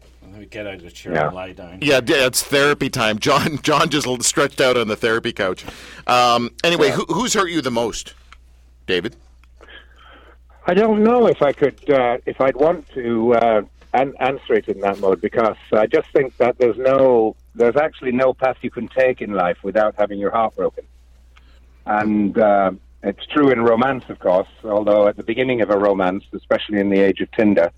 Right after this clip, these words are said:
Speaker 2: people are often under the, uh, under the, uh, impression,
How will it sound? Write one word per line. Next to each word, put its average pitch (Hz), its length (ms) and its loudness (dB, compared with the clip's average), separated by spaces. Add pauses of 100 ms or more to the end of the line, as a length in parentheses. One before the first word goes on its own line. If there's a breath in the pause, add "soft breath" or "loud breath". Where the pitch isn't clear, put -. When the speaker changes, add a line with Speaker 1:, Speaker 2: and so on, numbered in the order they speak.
(560 soft breath)
Speaker 2:
people 107 380 2
are 104 140 4
often 104 320 -4
under 101 340 -2
the, 98 420 0
uh, 95 360 2 (100)
under 98 440 0
the, 95 460 2
uh, 92 280 4
impression, 92 640 -4